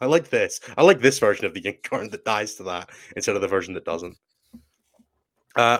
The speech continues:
my fifth game ended up being on stream against Caio Orlano from Germany. Uh, I always regret going on stream. I stress very significantly when I'm on stream and play much more aggressively than I should. And I actually said that to Adam, 'cause Caio was like,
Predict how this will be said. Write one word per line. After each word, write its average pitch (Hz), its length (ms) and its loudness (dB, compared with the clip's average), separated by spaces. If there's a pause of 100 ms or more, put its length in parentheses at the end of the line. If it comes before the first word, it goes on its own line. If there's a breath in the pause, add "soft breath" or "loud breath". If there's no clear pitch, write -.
my 127 100 2
fifth 175 400 -4
game 160 240 2
ended 131 160 -2
up 127 80 -2
being 120 140 -4
on 113 120 -8
stream 131 360 -4
against 107 280 -10
Caio 107 400 -2
Orlano 107 380 -2
from 98 240 -12
Germany. 139 460 -2 (260 loud breath)
Uh, 95 240 -4 (100)
I 117 380 0
always 117 380 -6
regret 104 240 -10
going 101 160 -12
on 95 80 -16
stream. 117 400 -10
I 95 240 -10 (100)
stress - 560 -12 (120)
very 98 260 -10
significantly 101 420 -16
when 98 100 -10
I'm 98 120 -10
on 98 80 -12
stream 101 280 -14
and 90 220 -16
play 98 160 -10
much 92 220 -14
more 92 320 -10 (480)
aggressively 101 420 -8
than 95 80 -8
I 95 60 -8
should. 170 320 -4
And 110 80 -8
I 117 60 -2
actually 156 240 -8
said 147 180 -6
that 117 100 -6
to 117 80 -10
Adam, 92 240 -10
'cause - 180 -20
Caio 147 300 -4
was 123 140 -4
like, 104 180 -6